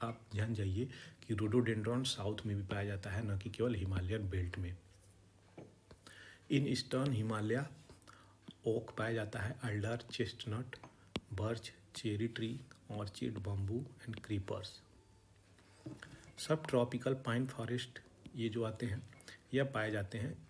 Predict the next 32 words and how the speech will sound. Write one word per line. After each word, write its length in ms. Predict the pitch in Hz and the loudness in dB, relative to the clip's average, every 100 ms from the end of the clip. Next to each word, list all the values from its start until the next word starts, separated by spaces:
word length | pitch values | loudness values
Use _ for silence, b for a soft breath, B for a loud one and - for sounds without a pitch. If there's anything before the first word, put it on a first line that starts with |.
| - | 0
स्टीप 480 | 127 - 135 143 123 | 0 2 2 2 2
ड्राई 280 | 104 110 117 | 2 2 2
स्लोप 420 | - 113 110 117 | 2 2 2 0
ऑफ 160 | 120 | -6
शिवालिक 580 | - - 107 101 98 117 - | -4 -4 -2 0 2 0 -2
में, 260 | 120 123 98 - | -2 0 -2 -4
हिल्स 440 | 113 120 123 - | 0 2 2 -2
वेस्टर्न 460 | 101 104 - 104 113 | -2 -4 -2 -2 0
में, 320 | 117 120 131 B B B B | 2 2 0 B B B B
सेंट्रल 480 | - 107 107 123 110 | -2 -2 0 2 2
हिमालय, 560 | 104 110 107 113 143 147 - | 2 0 0 0 -2 -6 -10
खासी 420 | - 107 101 - | -6 -4 -2 0
नागा, 500 | 113 104 104 113 135 - - B B B B - | 0 0 0 0 -2 -4 -14 B B B B -2
मणिपुर 460 | 104 113 - 147 - | 0 0 0 -2 -2
हिल्स, 320 | - 95 - | -4 -4 0
इस 220 | 113 95 | 0 0
जोन 160 | 98 110 | 0 0
में 180 | 120 123 | 0 0
पाए 180 | 101 | -2
जाते 260 | 104 110 117 | -2 -2 -2
हैं। 60 | 113 | -2
इनके 160 | 104 | 0
जो 140 | 104 104 | 0 0
नाम 260 | 110 117 | 0 0
हैं 60 | 113 | 0
वो 160 | 107 | 0
हैं 200 | 107 113 | 0 -2
चीर, 360 | - 110 107 113 - - | -6 -2 -2 -2 -6 -8
ओक, 300 | 101 113 - B B B B - | -6 -6 -10 B B B B 0
rhododendron, 880 | 104 110 107 104 101 113 120 123 - | 2 4 4 2 0 0 -2 -2 -4
पाइन, 280 | 98 107 113 | -2 -2 -2
सॉयल 460 | - 104 101 117 | -2 -2 -2 -2